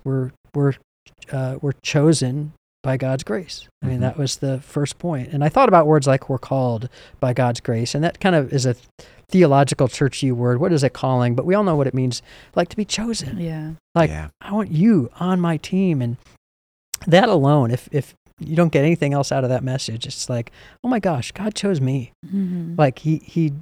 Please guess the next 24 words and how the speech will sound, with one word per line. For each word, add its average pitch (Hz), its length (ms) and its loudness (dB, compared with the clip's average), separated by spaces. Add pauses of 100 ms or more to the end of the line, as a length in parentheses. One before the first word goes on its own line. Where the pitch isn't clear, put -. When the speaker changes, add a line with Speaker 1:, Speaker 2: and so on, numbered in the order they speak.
(300)
Speaker 1:
finds 151 340 0
that 151 140 2
much 156 220 -4
delight. 131 520 -6 (480)
And, 143 220 -2
and 131 200 0
that 131 100 -2
means 143 300 0
that 131 300 -2
my 143 240 0
life 143 320 0
can 123 160 -6
matter 123 400 -10 (800)
because 123 240 -2
God 123 200 -2
chose 131 300 -14
me. 135 200 -16 (540)
It's 127 140 -6
just, - 220 -2
there's 139 160 -4
something 156 300 0
there 131 180 0
that, 123 240 -4
that 123 200 -6